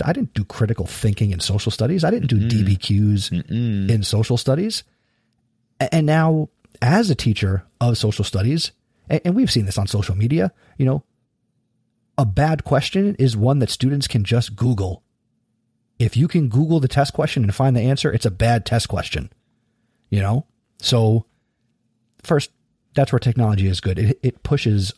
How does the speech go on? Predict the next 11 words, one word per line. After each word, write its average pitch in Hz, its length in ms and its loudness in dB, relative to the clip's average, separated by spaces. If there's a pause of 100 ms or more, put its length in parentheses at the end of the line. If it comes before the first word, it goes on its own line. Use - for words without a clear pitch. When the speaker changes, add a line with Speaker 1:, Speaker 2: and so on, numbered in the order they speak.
Speaker 1:
us - 360 -2 (520)
as 226 180 2
social 113 260 -2
studies 95 300 -4
teachers, 110 480 0
and, 170 180 -2
and - 200 -2
I - 100 -2
think 190 220 -2
technology 123 480 0
pushes 110 480 0